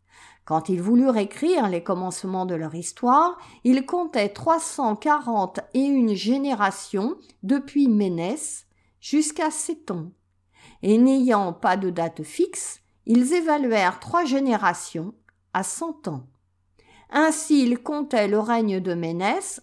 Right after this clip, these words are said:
au règne de Séton, onze mille trois cent quarante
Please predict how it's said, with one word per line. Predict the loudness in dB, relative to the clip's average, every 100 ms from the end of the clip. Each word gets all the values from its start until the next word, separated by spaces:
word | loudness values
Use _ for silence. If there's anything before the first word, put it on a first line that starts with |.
| 0
au | 2 4
règne | 2 2 -2
de | -4
Séton, | -6 -6 -8 -6 -4 -4 -8 -20 -20 -4
onze | 0 2 2 4
mille | 4 6 4 4 0 -4
trois | 2 2
cent | 2 -4 -4 -4
quarante | 0 2 2 2 0 0